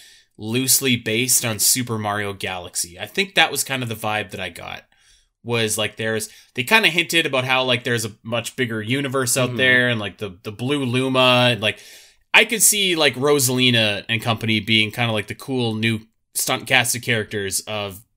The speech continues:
Speaker 1: Super Mario Bros. two, and just following that general plot where, like, they're hopping around galaxies and stuff
Speaker 2: I
Speaker 1: like
Speaker 2: could
Speaker 1: that.
Speaker 2: s-,
Speaker 1: And I think that could be, like, kinda fun.
Speaker 2: I could see that because,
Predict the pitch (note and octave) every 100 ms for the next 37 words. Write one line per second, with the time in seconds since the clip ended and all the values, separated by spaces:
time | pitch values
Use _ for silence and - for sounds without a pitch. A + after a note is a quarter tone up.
0 | - - A#2 G#2+ G2+ G2+ F#2+ F#2+ - A2+
1 | A#2+ E3 - _ _ _ A#2+ B2 A2+ -
2 | C#3+ C3+ C3 B2 A#2 G#2 G#2+ - C3 B2+
3 | A2+ - B2+ A2+ G#2 G#2+ G#2+ - G#2 A2+
4 | G#2+ A2 G#2 G2+ G2 F#2+ F#2+ F2+ F#2 -
5 | F#2 E2+ F2+ - - - G3+ F3+ F3 G#3+
6 | C#4+ C#4 B3+ A3 - C3 A#2+ G#2+ G#2+ G2
7 | E2+ G2 D#3+ G3+ D#3+ - C#3 D3 E3+ D3
8 | C#3+ C#3+ C3+ A#2 -